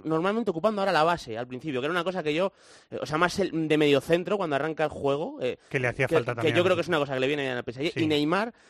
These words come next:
Speaker 1: haciendo como de tercer interior en ese momento y veniendo muy atrás, armando las jugadas y, y teniendo mucho peso. Eh, es un buen debate porque hay que ver si Neymar, eh, realmente evoluciona a un jugador dominante en eso, porque él ha sido uno de los mejores del mundo terminando jugadas y ahora se le está pidiendo otra cosa.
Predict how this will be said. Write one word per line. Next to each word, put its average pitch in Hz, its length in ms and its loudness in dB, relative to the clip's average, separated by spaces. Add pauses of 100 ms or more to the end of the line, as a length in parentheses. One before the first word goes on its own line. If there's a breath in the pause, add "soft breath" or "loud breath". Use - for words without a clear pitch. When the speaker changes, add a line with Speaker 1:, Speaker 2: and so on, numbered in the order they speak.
Speaker 1:
haciendo 185 440 2
como 160 240 4
de 147 80 4
tercer 139 340 -2
interior 170 460 0
en 170 100 -4
ese 160 160 -6
momento 131 520 -2 (260 soft breath)
y 117 120 -6
veniendo 127 420 2
muy 156 280 4
atrás, 156 380 2
armando 151 300 -2
las 143 140 0
jugadas 147 480 0 (320 soft breath)
y, 135 300 -4
y 131 100 -2
teniendo 151 300 -2
mucho 139 280 -4
peso. 131 360 -4 (240 soft breath)
Eh, - 180 -2
es 120 160 -4
un 139 240 -2
buen 151 200 4
debate 151 360 2
porque 139 220 -6
hay 120 120 -2
que 127 100 -2
ver 123 160 0
si - 180 -8
Neymar, 127 460 -2
eh, 117 220 -6 (260 soft breath)
realmente 139 520 0
evoluciona 131 560 0
a 131 60 -2
un 131 80 -2
jugador 127 420 0
dominante 131 600 -2
en 123 60 -4
eso, 135 260 -6
porque 110 260 -8
él 107 60 -6
ha 104 60 -6
sido 120 220 -4
uno 113 140 -4
de 113 60 -4
los 104 120 -6
mejores 113 380 -4
del 113 100 -4
mundo 120 260 -6
terminando 120 480 -6
jugadas 117 460 -2
y 113 40 -12
ahora 117 160 -4
se 107 60 -20
le 104 60 -12
está 110 160 -10
pidiendo 120 220 -6
otra 113 180 -6
cosa. 151 280 -8